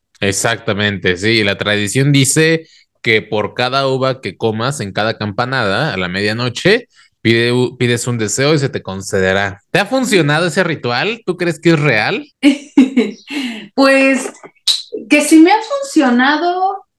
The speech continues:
Speaker 2: no, porque nunca lo he, com-, como que nunca le he met-, o sea, el momento, el treinta y uno, sí es mi foco y todo mi poder, el treinta y uno, el primero, creo que hasta como al tres, ya estoy toda emocionada, como cuando sabes que va a venir tu cumpleaños.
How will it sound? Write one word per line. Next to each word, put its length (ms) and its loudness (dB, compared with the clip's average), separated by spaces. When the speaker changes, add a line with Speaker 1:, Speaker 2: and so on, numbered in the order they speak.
Speaker 2:
no, 500 4
porque 260 0
nunca 380 2
lo 160 4
he, 580 4
com-, 300 -10
como 380 2
que 120 2
nunca 300 4
le 120 2
he 40 2
met-, 300 4
o 100 2
sea, 180 0
el 60 0
momento, 400 2
el 120 4
treinta 340 -2
y 120 -2
uno, 240 0
sí 240 -8
es 160 -4
mi 240 2
foco 440 0
y 240 -4
todo 240 4
mi 200 -4
poder, 360 -4
el 120 -4
treinta 300 -8
y 140 -14
uno, 200 -12
el 100 -12
primero, 600 -2
creo 200 4
que 100 -2
hasta 420 -2
como 260 -6
al 340 0
tres, 460 0
ya 360 0
estoy 360 -2
toda 180 2
emocionada, 580 -2
como 220 -8
cuando 220 -2
sabes 260 -4
que 60 -6
va 100 2
a 40 2
venir 200 0
tu 120 -2
cumpleaños. 600 -4